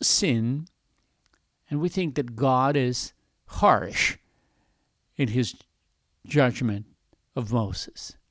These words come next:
Let me repeat it. One of the reasons we don't understand how God acts and what are his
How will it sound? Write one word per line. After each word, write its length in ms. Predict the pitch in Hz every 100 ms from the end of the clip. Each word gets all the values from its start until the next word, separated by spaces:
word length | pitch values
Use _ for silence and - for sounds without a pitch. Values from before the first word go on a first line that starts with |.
| _ _ _ _ _ _ - -
Let 120 | 131 139
me 120 | 190
repeat 400 | 165 - 120 110
it. 140 | 104 _ _ _ _ _ _ _ _ _ _ _ _ _ _ 131
One 180 | 131
of 80 | 170
the 100 | 170
reasons 600 | 165 160 - 131 113 -
we 160 | 120 123
don't 340 | 131 123 120 - _ _ -
understand 840 | 143 143 139 - 139 123 107 104 - _ _ _ _ _ -
how 240 | 135 127
God 560 | 104 117 127 135 160 - _ _ _ _ _ -
acts 760 | 143 143 113 - - - - _ _ _ _ _ _ _ _ _ _ _ _ 139
and 240 | 120 120
what 200 | 143 147
are 120 | 151
his 340 | 131 131 -